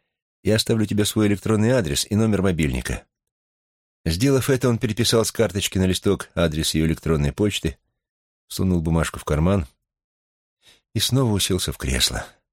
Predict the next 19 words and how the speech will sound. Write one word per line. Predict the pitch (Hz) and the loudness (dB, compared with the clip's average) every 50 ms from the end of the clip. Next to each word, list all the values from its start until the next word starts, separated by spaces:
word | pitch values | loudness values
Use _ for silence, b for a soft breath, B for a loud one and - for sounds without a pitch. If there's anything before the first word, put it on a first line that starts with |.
| _ _ _ _ _ _ _ _ _ _ _ _ _ _ _ _ _ _ _ _ | _ _ _ _ _ _ _ _ _ _ _ _ _ _ _ _ _ _ _ _
Она | - 131 120 | -6 -4 -4
скоро | 104 - - - - 80 80 | -4 -4 -4 -4 -2 -2 -2
объявится. | 76 71 71 67 65 60 62 - - - - - _ _ _ _ _ _ _ _ _ _ _ _ _ _ _ _ _ _ _ _ _ - | 0 0 0 0 0 0 0 -2 -2 -2 -4 -10 _ _ _ _ _ _ _ _ _ _ _ _ _ _ _ _ _ _ _ _ _ -8
Никто | - 60 60 - - 117 65 65 | -6 -6 -6 -6 -4 -2 0 0
на | 62 62 | 0 -2
курорте | - - 87 87 98 107 107 - - 101 | -2 0 0 2 2 0 0 -2 -4 -2
ни | 101 98 85 | -2 -2 -2
в | |
чем | - - 82 87 90 90 | -2 -2 -2 0 0 2
не | 90 85 | 0 0
виноват. | 85 82 80 67 60 57 57 - - - _ _ _ _ _ _ _ _ _ _ _ _ _ _ _ _ _ _ _ _ _ _ _ _ _ - | 0 0 0 0 -2 -4 -6 -8 -10 -14 _ _ _ _ _ _ _ _ _ _ _ _ _ _ _ _ _ _ _ _ _ _ _ _ _ -8
Он | - 110 95 | -6 -4 -2
закрыл | 87 90 - - 87 90 90 | -4 -4 -4 -2 -4 -2 -2
глаза. | 82 78 73 65 58 60 64 62 - - _ _ _ _ _ _ _ _ _ _ _ _ _ _ _ _ _ _ _ _ _ _ | -2 -2 -2 -2 -2 -2 -4 -6 -6 -10 _ _ _ _ _ _ _ _ _ _ _ _ _ _ _ _ _ _ _ _ _ _
С | - - | -10 -6
одной | - 92 98 90 | -4 -2 -2 -2
стороны, | - - - 76 78 76 73 62 - _ _ _ _ _ _ _ _ _ _ _ _ _ | -2 -2 -2 -2 0 0 -2 -2 -4 _ _ _ _ _ _ _ _ _ _ _ _ _
он | - 67 | -8 -6
успокоился, | 69 67 - 69 69 - - 107 117 113 98 - - 78 - | -6 -6 -6 -8 -8 -4 -4 -4 -2 -2 -2 -2 -2 -4 -4